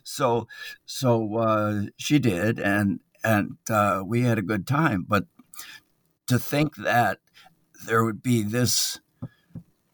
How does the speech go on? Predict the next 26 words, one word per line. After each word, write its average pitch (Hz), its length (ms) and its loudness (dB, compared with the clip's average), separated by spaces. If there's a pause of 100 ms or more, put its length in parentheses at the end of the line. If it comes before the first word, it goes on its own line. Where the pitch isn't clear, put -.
(520)
really 131 440 2
far-fetched, - 1080 -2
if 95 200 -2
you 98 140 -4
will, 104 460 2
connection. 104 580 0
If 98 100 -2
somebody 123 560 0
wrote 120 300 0
it 101 100 -2
in 110 100 0
a 104 60 0
book, 117 260 0
said, 101 240 -2
"No, 120 200 2
no, 98 240 2
that 110 220 -2
can't 98 240 0
ever 80 180 -2
happen." 82 400 0
<laughs> 113 180 4
That's 110 240 -2
not - 220 2 (340)
true 104 180 2
to 78 80 -2
life. 87 360 2